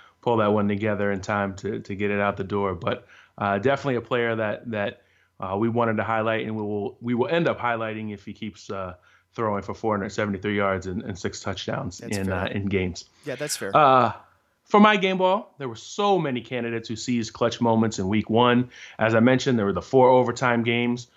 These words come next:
Speaker 1: There was a forty-two yard field goal with twenty-two seconds left that kept Johns Hopkins alive, allowed them to beat Washington Lee in overtime. Uh, there was a two-point conversion tackle for North Central and a breakup on a two-point conversion pass,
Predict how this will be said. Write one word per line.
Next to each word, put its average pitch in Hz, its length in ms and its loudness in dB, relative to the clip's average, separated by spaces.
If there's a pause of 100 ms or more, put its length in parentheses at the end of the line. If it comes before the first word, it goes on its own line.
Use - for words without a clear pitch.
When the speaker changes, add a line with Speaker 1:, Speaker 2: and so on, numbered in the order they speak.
(200)
Speaker 1:
There 104 120 -6
was 101 80 -4
a 92 80 -8
forty-two 139 420 4
yard 123 240 4
field 127 280 2
goal 131 360 2
with 107 160 -8
twenty-two 123 380 -2
seconds 127 360 0
left 127 280 0
that 101 120 -6
kept 120 260 -4
Johns 107 300 0
Hopkins 131 380 0
alive, 135 400 2 (240)
allowed 110 320 -2
them 117 160 0
to 113 80 -2
beat 120 320 -2 (220)
Washington 113 520 0
Lee 120 300 -2
in 117 100 -2
overtime. 123 680 0 (220)
Uh, 101 220 2
there 101 80 -2
was 101 120 -4
a - 40 -10
two-point 139 420 2
conversion 123 460 2
tackle 127 640 0
for 117 100 -2
North 117 220 0
Central 127 480 -4 (180)
and 107 140 -2
a - 20 0
breakup 117 560 2
on 113 240 0
a 107 80 -2
two-point 113 360 -4
conversion 110 360 -2
pass, 110 400 0